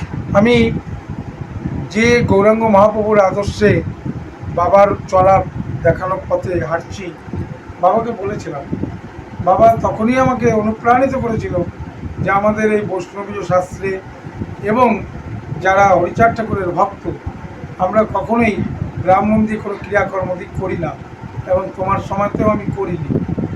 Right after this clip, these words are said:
তাই আমাদের যদি কখনো ইহলোক ত্যাগ করতে হয়, তখন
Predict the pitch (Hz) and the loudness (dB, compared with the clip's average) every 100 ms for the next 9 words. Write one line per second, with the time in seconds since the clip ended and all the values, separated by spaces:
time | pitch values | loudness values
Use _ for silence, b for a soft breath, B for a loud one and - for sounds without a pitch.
0 | - - 202 202 190 190 220 233 262 254 | -6 -6 -2 2 2 4 2 4 0 0
1 | 220 - 202 196 220 220 190 180 - - | -4 -6 -4 -2 -2 0 -2 -4 -8 -12
2 | - - - - - - - 202 220 240 | -12 -12 -14 -14 -16 -14 -8 0 4 4
3 | - 220 208 - 233 - 233 196 175 - | 4 2 2 0 -4 0 4 6 4 0
4 | - - - - - - - 185 196 | -8 -14 -16 -10 -8 -8 -2 -2 0